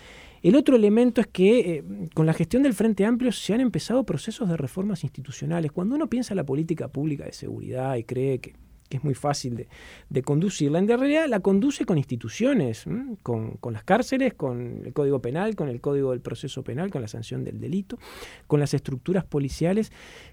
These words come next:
que son instituciones de setenta, ochenta, noventa años que no han tenido transformaciones, en el, sobre todo y fundamentalmente en el Uruguay democrático, de adaptación a las nuevas res-, necesidades, de ayornamiento.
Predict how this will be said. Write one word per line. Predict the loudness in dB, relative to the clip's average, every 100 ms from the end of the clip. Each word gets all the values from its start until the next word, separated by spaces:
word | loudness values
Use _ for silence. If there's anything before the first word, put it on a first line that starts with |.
| -4
que | -4
son | 0
instituciones | 0 0 -2 0 2 2 4 4
de | 6 6 6 4
setenta, | 0 0 4 6 6 2
ochenta, | -2 0 0 2 2 0 0
noventa | 0 0 0 0 0
años | 0 0
que | -2
no | 0
han | 0
tenido | 0 0 -2
transformaciones, | -2 -6 -6 -8 -8 -10 -6 -2 0 -2
en | -4 -6
el, | -8 -8
sobre | -2 -2
todo | 0 2 2
y |
fundamentalmente | 2 -2 0 -2 -2 -2 -2 -2 -2 -6 -10 -20 -12 -4
en | -2
el | 0
Uruguay | 0 2 4 4 4 2
democrático, | 0 0 0 0 0 -2 0
de | 2
adaptación | 2 2 0 0 -2 2 6 6 4 -2 -14 -20 _
a | -4 -2 0 -2 -2
las | -2 -2
nuevas | -2 -2 -2
res-, | -6 -8 -4
necesidades, | -4 -2 -4 -2 -2 0
de | 0
ayornamiento. | 0 0 0 0 0 -4 -8